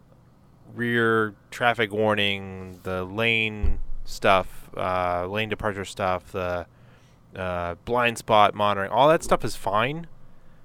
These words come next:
But, like, goddamn tire pressure sensors are so annoying. Especially because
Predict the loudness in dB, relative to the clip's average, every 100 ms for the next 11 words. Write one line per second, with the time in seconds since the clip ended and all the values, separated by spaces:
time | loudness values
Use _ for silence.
0 | -20 -20 -20 -20 -4 -2 0 0 -2 -8
1 | -20 _ _ _ _ _ -16 -14 -14 -12
2 | -6 -6 -6 -8 -10 -14 -14 -12 -10 -10
3 | -14 -16 -14 -8 -6 -6 -6 -8 -10 -14
4 | -20 -20 -20 -20 -20 -20 _ _ -20 _
5 | _ -6 0 0 2 0 0 -4 2 4
6 | 4 4 -2 -8 -14